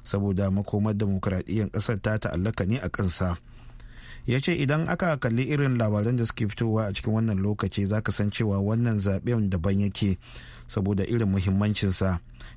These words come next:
Ya ƙara da cewa sakamakon da zai biyo bayan wannan zaɓen zai iya zama mai haɗari idan ba mu kula sosai ba.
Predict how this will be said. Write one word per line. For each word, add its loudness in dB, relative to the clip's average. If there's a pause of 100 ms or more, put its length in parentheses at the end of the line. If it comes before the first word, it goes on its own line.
Ya 0
ƙara 2
da 2
cewa 2
sakamakon 2
da 2
zai 2
biyo 2
bayan 2
wannan 2
zaɓen 0
zai 2
iya 2
zama 2
mai 2
haɗari 0
idan 2
ba 2
mu -2
kula 0
sosai 0
ba. 2